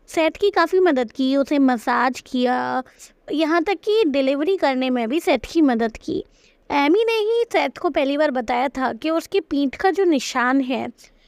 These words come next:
वो चेरी चोक ट्री के जैसा दिखता है, जो कि एक सिंबल था होप का। खैर, नेक्स्ट डे एमी को और सेथ को भी एक दूसरे से विदा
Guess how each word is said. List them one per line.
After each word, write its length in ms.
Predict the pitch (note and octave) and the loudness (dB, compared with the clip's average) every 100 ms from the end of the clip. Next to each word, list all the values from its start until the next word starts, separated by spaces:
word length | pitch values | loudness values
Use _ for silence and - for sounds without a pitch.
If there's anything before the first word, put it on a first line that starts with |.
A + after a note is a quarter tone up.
| _ | _
वो 180 | B3+ E4 | -2 0
चेरी 380 | G#4 - C4 E4+ | 2 0 0 0
चोक 240 | F4 F4 - | -2 -4 -4
ट्री 220 | C#4+ C#4 | -4 -2
के 180 | C4 D#4 | 0 0
जैसा 320 | C4 A3 - | 0 0 0
दिखता 340 | A3 G#3 - A#3+ | -2 -4 -6 -4
है, 280 | A3 A3 - _ _ _ _ _ | -4 -4 -8 _ _ _ _ _
जो 220 | B3 E4+ F#4+ | 0 2 2
कि 440 | G4+ A4 A4+ - - | 0 0 0 -4 -4
एक 200 | F4+ F4 | -4 -2
सिंबल 460 | - C#4+ C4 D4 | 0 2 4 2
था 380 | D4 G#3+ - - - - | 0 -4 -8 -10 -16 -16
होप 240 | C#4+ C#4+ - | -16 -16 -12
का। 180 | - - - _ _ _ - | -8 -8 -12 _ _ _ -8
खैर, 220 | D4 C4+ | -4 0
नेक्स्ट 380 | C#4+ C#4+ E4 - | 2 2 -2 -4
डे 220 | A#3+ C4+ - | -4 -2 -2
एमी 380 | C#4 C#4+ G4 | 0 2 2
को 360 | F#4+ B3+ G3+ C#4+ _ _ _ | 2 -2 -4 -6 _ _ _
और 80 | D4 | -4
सेथ 260 | C#4+ E4 C4 | 0 0 0
को 240 | - B3+ | -2 -6
भी 180 | A3+ D#4+ | 0 0
एक 80 | C4 | 0
दूसरे 360 | A3+ A3 - | -2 -4 -4
से 140 | A3 F4 | -4 -2
विदा 340 | D4+ A3+ D#4 | -2 0 0